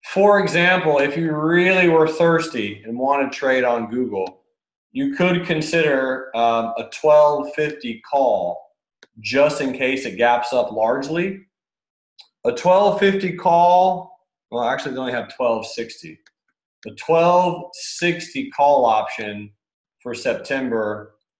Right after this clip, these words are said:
on Google only costs about seven hundred and eighty dollars per contract. So if you're willing to make a bet over earnings, you could make a bet,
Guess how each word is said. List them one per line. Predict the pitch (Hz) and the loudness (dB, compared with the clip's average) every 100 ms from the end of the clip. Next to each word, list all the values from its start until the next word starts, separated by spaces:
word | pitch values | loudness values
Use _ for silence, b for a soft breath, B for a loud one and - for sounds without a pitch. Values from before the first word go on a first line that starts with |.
| - | -6
on | 110 127 127 127 127 - - | 0 2 2 -2 -4 -10 -10
Google | 120 127 113 110 107 107 - _ _ _ - | -4 -4 -2 -4 -4 -10 -20 _ _ _ -4
only | 120 139 135 127 | -2 -2 -4 -6
costs | 135 123 123 117 - - 104 | 0 2 2 2 -4 -14 -10
about | 110 104 - | -6 -6 -8
seven | - 127 123 127 123 | -6 -4 -4 -6 -6
hundred | 123 123 123 | -8 -8 -10
and | 104 - | -12 -10
eighty | 113 113 | -8 -6
dollars | 95 107 151 208 - - _ _ _ _ _ _ _ - _ - | -4 -2 -4 -6 -14 -20 _ _ _ _ _ _ _ -20 _ -12
per | 123 - | -10 -8
contract. | 117 131 139 165 196 - - _ _ _ _ _ _ _ - _ _ _ _ _ _ _ _ _ 139 | -6 -6 -4 -4 -4 -10 -18 _ _ _ _ _ _ _ -20 _ _ _ _ _ _ _ _ _ -2
So | |
if | 139 | 0
you're | 175 175 | 2 4
willing | 165 175 175 | 4 4 2
to | 165 | 0
make | 165 | 0
a | 156 | 0
bet | 151 156 156 | 2 4 4
over | 143 139 | 2 0
earnings, | 131 139 139 135 | 0 -2 -2 -4
you | 131 | -4
could | 160 147 | -2 -2
make | 143 | -2
a | 135 | -4
bet, | 127 131 127 - - | 0 2 2 0 -10